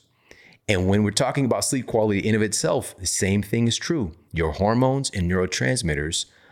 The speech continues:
are the chemical messengers sending these metabolic D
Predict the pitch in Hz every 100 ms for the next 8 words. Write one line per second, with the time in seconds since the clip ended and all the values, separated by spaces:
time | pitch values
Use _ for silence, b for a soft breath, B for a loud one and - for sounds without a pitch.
0 | B B - 95 98 87 92 - 127 -
1 | 107 117 139 80 - 76 - - 104 104
2 | 110 101 87 107 104 104 104 90 90 104